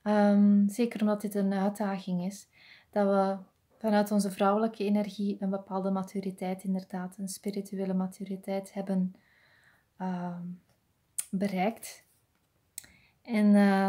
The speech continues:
dat het tijd wordt dat we echt helemaal in dat vrouwelijke stukje gaan staan. Zeker ook als we op, op aards vlak bepaalde keuzes maken. Dat we dat doen vanuit het, het spirituele stukje in ons.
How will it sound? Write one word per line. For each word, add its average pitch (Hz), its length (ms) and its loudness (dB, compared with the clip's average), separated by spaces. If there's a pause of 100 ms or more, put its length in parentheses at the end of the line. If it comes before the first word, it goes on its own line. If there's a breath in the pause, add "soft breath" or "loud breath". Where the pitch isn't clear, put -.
dat 220 240 0
het 208 120 -4
tijd 226 220 0
wordt 208 160 -4
dat 214 120 0
we 208 180 -2
echt 233 260 -4
helemaal 226 960 6 (340 soft breath)
in 226 120 4
dat 214 160 4
vrouwelijke 214 520 0
stukje 214 460 -6
gaan 190 260 -2
staan. 185 500 -4 (200 loud breath)
Zeker 226 360 -2
ook 226 180 -2
als 220 160 -6
we 220 60 -2
op, 196 180 -4
op - 180 -10
aards 233 360 -2
vlak 202 220 -4
bepaalde 196 500 -4
keuzes 214 500 -4
maken. 185 460 -6 (480 soft breath)
Dat 208 160 2
we 208 80 4
dat 196 220 2
doen 226 340 6
vanuit 208 400 0
het, - 140 -16
het 202 200 -10
spirituele 214 600 -2
stukje - 480 -8
in 202 180 4
ons. 202 420 0